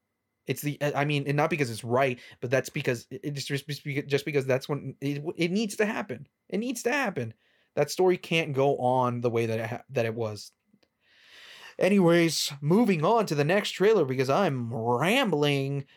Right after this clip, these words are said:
Uh, last trailer that we're gonna talk about is Togo, and there's a reason. You're probably wondering, "Ben, why are you talking about a streaming movie?" Well, there is a reason that I am talking about Togo.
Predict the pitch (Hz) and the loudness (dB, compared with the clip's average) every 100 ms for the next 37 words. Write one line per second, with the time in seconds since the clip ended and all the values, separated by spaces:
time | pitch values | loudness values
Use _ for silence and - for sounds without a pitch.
0 | - 139 131 127 131 151 160 - 160 156 | -2 2 2 2 2 2 2 2 4 4
1 | 147 147 147 143 147 147 143 - 143 - | 4 2 0 0 0 2 0 0 -4 0
2 | 160 143 117 123 143 165 151 170 175 151 | 2 4 2 2 0 0 -2 -4 -2 -2
3 | 139 - - 147 185 170 160 156 151 156 | -4 -10 -6 -2 2 2 2 2 0 0
4 | 165 165 190 147 147 131 123 117 - 131 | 2 2 2 0 -2 -2 0 -2 -2 -6
5 | 120 120 120 120 - - - 175 147 - | -4 -4 -4 -4 -8 -10 0 2 2 -4
6 | _ _ _ _ _ - 147 208 170 131 | _ _ _ _ _ -2 4 4 4 2
7 | 127 127 117 113 113 110 117 113 117 107 | 0 -4 -4 -2 -2 -4 -4 -4 -4 -6
8 | 107 - 113 104 95 113 | -8 -4 -4 -4 -10 -14